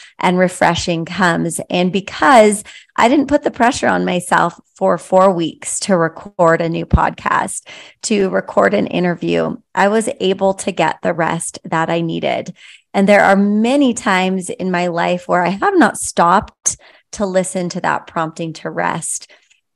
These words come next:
And what that's resulted in is longer periods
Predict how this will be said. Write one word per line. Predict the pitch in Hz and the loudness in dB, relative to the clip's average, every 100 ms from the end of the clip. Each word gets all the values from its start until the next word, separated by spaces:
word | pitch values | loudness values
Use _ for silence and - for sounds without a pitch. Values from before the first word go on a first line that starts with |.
| - | 0
And | 202 | 2
what | 202 | 4
that's | 202 208 - | 4 2 2
resulted | 208 175 175 180 202 | -4 -2 -4 -2 0
in | 180 175 | 2 0
is | 175 175 170 170 - - | -2 -2 0 -2 -6 -8
longer | 160 165 165 180 | -4 -4 -2 -6
periods | - 180 170 170 165 | -4 -4 0 -2 -4